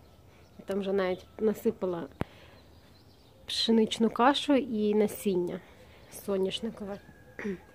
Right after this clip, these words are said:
І чекає, поки прилетить хоча б один горобчик. У нас вони...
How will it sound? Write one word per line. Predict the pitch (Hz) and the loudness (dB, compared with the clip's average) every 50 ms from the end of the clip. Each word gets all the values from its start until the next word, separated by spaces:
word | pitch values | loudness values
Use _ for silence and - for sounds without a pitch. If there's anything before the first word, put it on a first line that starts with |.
| - - - - - - - - - - - - - - - - | -20 -20 -20 -20 -20 -20 -20 -20 -20 -20 -20 -20 -20 -20 -8 -2
І | 247 233 | -2 -2
чекає, | 220 - - 226 - - 226 233 226 220 214 | -2 0 -4 -4 2 6 6 8 8 8 6
поки | - 220 220 - 220 | 4 0 2 2 0
прилетить | 214 - 240 226 220 214 202 - 220 226 220 - - | 0 4 4 6 6 6 4 4 0 0 0 -4 -10
хоча | - 214 - 240 233 | -12 -6 -2 -2 -2
б | 214 | 2
один | 208 214 208 233 233 | 2 2 4 4 4
горобчик. | 220 214 202 208 202 202 - - 254 - - - - - - - - - - - - - - - - - - - - | 4 2 2 0 -2 -2 -6 -10 -10 -10 -12 -20 -20 -20 -20 -20 -20 -20 -20 -20 -20 -20 -20 -20 -20 -20 -12 0 2
У | |
нас | 220 226 - 220 | 2 2 4 2
вони... | 226 233 226 226 208 208 | 4 6 6 6 4 2